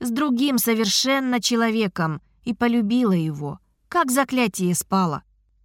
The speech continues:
Если вы ушли в здравом уме и твёрдой памяти,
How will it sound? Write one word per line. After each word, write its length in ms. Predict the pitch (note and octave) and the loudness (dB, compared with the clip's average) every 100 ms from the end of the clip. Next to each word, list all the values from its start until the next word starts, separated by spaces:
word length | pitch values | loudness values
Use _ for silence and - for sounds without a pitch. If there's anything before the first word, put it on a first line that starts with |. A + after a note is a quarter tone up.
| _ _ | _ _
Если 420 | F3 C#4+ F4 D4 | 0 0 0 0
вы 180 | C4+ D4+ | 0 2
ушли 400 | C#4+ - B3 C#4+ | 0 2 2 2
в 60 | A#3 | 0
здравом 520 | F3 A#3 C4 A#3 G#3+ | 2 4 4 2 2
уме 340 | G#3 A3 B3 | 0 0 0
и 60 | G3 | 0
твёрдой 520 | F#3 G#3+ G#3+ F#3 F#3 | 2 2 2 2 2
памяти, 600 | F#3+ G#3 G3 F3 - | 2 0 0 -2 -8